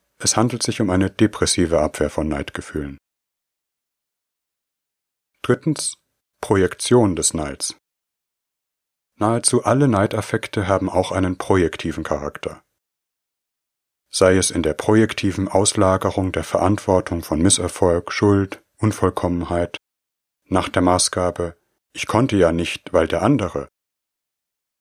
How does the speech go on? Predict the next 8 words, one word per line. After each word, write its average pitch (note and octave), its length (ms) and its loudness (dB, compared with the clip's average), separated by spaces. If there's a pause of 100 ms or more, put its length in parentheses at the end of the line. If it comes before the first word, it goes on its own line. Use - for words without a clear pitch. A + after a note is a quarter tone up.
(100)
sei B2 220 2
es B2+ 140 0
in G#2 100 -2
einer F#2+ 180 2
grundlegenden G2 840 0
Einstellung D#2+ 600 -2
zur D#2+ 200 -2
Welt. C#2 340 -6